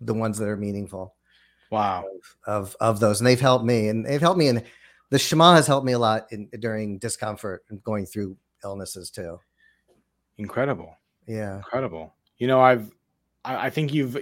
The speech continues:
Speaker 2: you've, um, put into perspective a, a few things for me on this show. And I wanna thank you for being on the podcast. And even as a student yourself, coming on and teaching me what you've learned and tolerating my difficult challenges and questions, I really do appreciate that.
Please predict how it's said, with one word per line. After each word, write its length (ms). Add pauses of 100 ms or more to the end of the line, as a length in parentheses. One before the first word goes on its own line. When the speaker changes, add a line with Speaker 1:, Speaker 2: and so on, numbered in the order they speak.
Speaker 2:
you've, 440
um, 380 (280)
put 100
into 120
perspective 420
a, 260
a 40
few 200
things 220
for 120
me 100
on 120
this 120
show. 360 (420)
And 80
I 40
wanna 140
thank 340
you 80
for 80
being 220
on 80
the 60
podcast. 720
And 140 (280)
even 240
as 100
a 60
student 280
yourself, 440
coming 260
on 160
and 100
teaching 300
me 160
what 120
you've 240
learned 420 (420)
and 280
tolerating 460
my 120
difficult 400
challenges 480
and 80
questions, 440
I 40
really 200
do 120
appreciate 540
that. 220